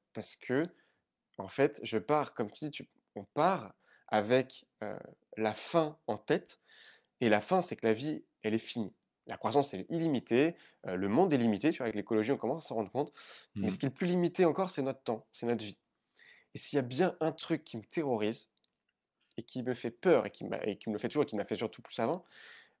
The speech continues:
Speaker 1: euh, c'est cette conscience que la vie est limitée. Et je pense qu'en général, quand, bah, quand t'es jeune, tu t'as aucune conscience de ça.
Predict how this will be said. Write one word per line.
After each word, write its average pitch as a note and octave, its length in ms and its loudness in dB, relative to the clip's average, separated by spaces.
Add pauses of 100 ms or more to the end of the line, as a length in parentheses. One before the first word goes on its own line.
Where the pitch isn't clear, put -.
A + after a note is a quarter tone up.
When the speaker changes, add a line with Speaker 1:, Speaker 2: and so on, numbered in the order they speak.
Speaker 1:
euh, G#2+ 140 -4
c'est - 180 -6
cette B2 260 -4
conscience - 640 -2 (1160)
que - 100 -2
la A2+ 120 6
vie B2+ 160 2
est C3 60 4
limitée. A2+ 380 -2 (220)
Et - 40 -4
je - 60 -6
pense D#3+ 160 2
qu'en A#2+ 120 2
général, B2 440 4
quand, G2+ 200 0
bah, G2 140 -2
quand A2 100 -4
t'es A2+ 160 0
jeune, C#3+ 200 6
tu - 140 -16
t'as A2 280 -4
aucune C#3+ 300 0
conscience G#2+ 220 -2
de G2+ 40 -4
ça. G2 200 -8